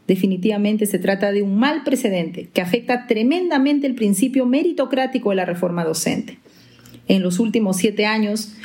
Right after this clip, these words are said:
el proceso de evaluación docente ha logrado ordenar el sistema de ingreso y ascenso a la carrera magisterial,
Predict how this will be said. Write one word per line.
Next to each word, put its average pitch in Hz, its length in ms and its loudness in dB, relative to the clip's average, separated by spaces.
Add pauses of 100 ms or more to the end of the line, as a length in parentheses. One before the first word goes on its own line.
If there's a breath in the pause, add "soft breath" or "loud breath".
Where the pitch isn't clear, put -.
(160 loud breath)
el 208 120 0
proceso 214 360 0
de 320 60 2
evaluación 240 360 2
docente 247 460 0
ha - 20 0
logrado 233 320 0
ordenar 208 380 0
el 240 100 2
sistema 220 500 0
de 208 60 0
ingreso 240 540 0
y 208 60 2
ascenso 208 340 0
a 214 40 2
la 190 140 -2
carrera 190 280 0
magisterial, 202 720 0